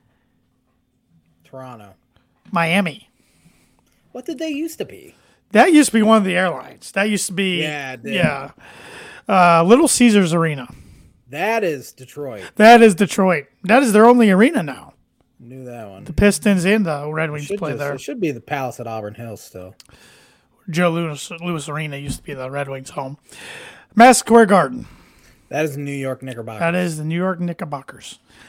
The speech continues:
Speaker 2: Moda Center.
Speaker 1: Moda Center. Um, that's the Houston Rockets.
Speaker 2: That is the Portland Trailblazers.
Speaker 1: Oh, man. I was so confident, too.
Speaker 2: Paycom Center.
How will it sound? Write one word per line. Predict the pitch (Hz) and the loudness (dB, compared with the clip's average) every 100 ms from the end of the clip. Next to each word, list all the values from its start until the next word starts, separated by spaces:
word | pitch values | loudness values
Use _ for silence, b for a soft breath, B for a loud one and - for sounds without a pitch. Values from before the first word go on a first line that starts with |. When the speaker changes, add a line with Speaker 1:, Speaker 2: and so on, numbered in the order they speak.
| b | b
Speaker 2:
Moda | 196 185 254 320 202 | 0 6 8 8 2
Center. | - 165 143 - _ _ _ _ _ - _ _ - | -4 -8 -10 -14 _ _ _ _ _ -20 _ _ -12
Speaker 1:
Moda | 139 190 247 196 | 2 6 6 4
Center. | - 175 151 131 117 104 | 0 -6 -8 -8 -10 -10
Um, | 135 147 147 143 139 127 - _ _ _ _ _ _ _ _ _ _ _ _ _ _ - _ | -8 -6 -8 -8 -12 -16 -20 _ _ _ _ _ _ _ _ _ _ _ _ _ _ -20 _
that's | 147 180 | -8 -8
the | 151 | -8
Houston | 156 135 113 | -12 -14 -16
Rockets. | 113 95 - _ _ _ _ _ - _ | -18 -20 -20 _ _ _ _ _ -20 _
Speaker 2:
That | 254 | -4
is | 208 | -2
the | 180 | 2
Portland | 226 247 233 | 4 4 2
Trailblazers. | 285 294 180 147 131 127 - | -4 -2 -2 -4 -8 -18 -18
Speaker 1:
Oh, | 107 92 127 | -16 -18 -20
man. | 117 113 98 98 | -20 -20 -20 -18
I | 107 | -18
was | 110 | -16
so | - 131 | -16 -16
confident, | - 107 104 110 101 | -16 -18 -18 -20 -20
too. | - 113 110 240 247 214 B B B _ | -20 -20 -16 -12 -12 -12 B B B _
Speaker 2:
Paycom | - 247 302 330 302 - - 226 226 220 214 _ | 6 6 8 4 0 -2 4 6 6 2 -2 _
Center. | - - 185 131 123 | -10 -6 -4 -6 -12